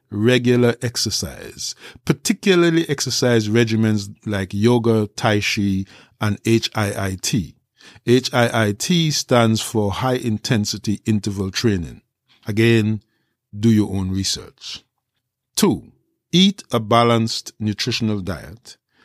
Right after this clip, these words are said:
and use nutritional supplements like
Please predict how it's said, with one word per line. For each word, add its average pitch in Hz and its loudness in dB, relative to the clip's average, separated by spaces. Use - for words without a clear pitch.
and 123 2
use 160 2
nutritional 117 -2
supplements 98 -2
like 98 -2